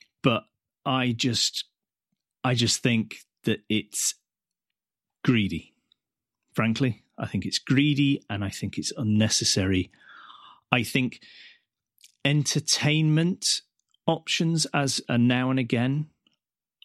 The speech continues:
can be a thing, but to push it all that way, I think they're on very, very dodgy ground,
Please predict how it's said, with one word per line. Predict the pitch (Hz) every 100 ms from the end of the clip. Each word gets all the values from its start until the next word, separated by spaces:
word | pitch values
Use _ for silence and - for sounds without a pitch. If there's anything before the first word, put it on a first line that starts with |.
| _ _
can | - 143 127
be | 120 120
a |
thing, | 113 131 135 139 - _ - - _ _ -
but | - -
to | 110
push | - - 131 -
it | 127
all | 117 123 127
that | 131 -
way, | 135 147 156 156 _ _ _ _ _ _ 107
I | 104
think | 101
they're | 101 101
on | 95 104 - -
very, | 127 120 120 117
very | 104 110 117 110 107
dodgy | 107 98 - 101
ground, | 104 95 92 87